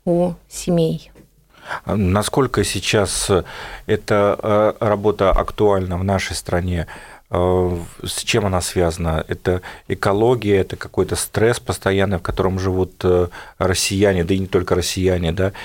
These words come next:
Speaker 2: Э, п-, почему люди не могут завести детей?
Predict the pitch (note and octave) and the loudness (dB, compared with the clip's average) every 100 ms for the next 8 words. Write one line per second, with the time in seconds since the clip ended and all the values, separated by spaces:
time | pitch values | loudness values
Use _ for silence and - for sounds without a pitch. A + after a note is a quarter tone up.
0 | - - - - F2 E2+ D#2+ - - _ | -14 -16 -6 0 2 0 -2 -10 -12 _
1 | G2+ - A2 A2 G#2 F#2 F2 F2 F2 F2+ | -4 -2 -2 0 2 2 2 2 2 2
2 | F#2 F2+ F#2 F2 F2+ F2+ F2 F2+ E2+ - | 0 0 -2 0 0 0 0 -2 -4 -4
3 | F2 E2 E2 | -8 -8 -10